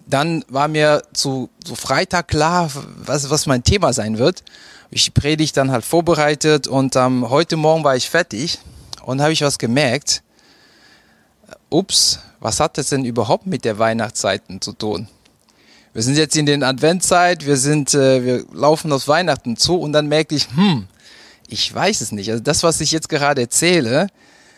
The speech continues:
ähm, weiß nicht, was es mit den Weihnachten zu tun hat. Also ich werde heute einfach versuchen, den Weihnachtsbezug, so viel es geht, herzustellen. Das wird ein bisschen spontan sein jetzt mit den,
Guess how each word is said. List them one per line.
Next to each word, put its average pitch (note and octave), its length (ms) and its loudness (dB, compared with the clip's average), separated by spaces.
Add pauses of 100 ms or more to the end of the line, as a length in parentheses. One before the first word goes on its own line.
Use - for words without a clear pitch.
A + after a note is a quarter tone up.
(220)
ähm, C3+ 500 2 (440)
weiß - 240 -6
nicht, D3+ 140 -4
was D#3 120 -6
es C#3+ 120 -4
mit D3 160 -8
den C#3+ 120 -8
Weihnachten E3 440 -4
zu - 100 -10
tun A#2+ 220 -10
hat. A2+ 120 -10
Also D3+ 240 -2 (300)
ich C#3+ 180 -6
werde F#3+ 240 2
heute G3 380 2
einfach E3 580 0
versuchen, D3+ 960 -2 (880)
den C#3+ 340 -4
Weihnachtsbezug, F3 880 0
so F3 440 4
viel F#3+ 420 -2
es C3+ 240 0
geht, E3+ 360 0
herzustellen. D3 640 0
Das D3 140 2
wird E3 140 -2
ein D#3+ 80 -2
bisschen F3 260 0
spontan F3+ 680 0
sein C#3 280 -2
jetzt D3+ 200 -4
mit D3 220 -6
den, C#3 280 0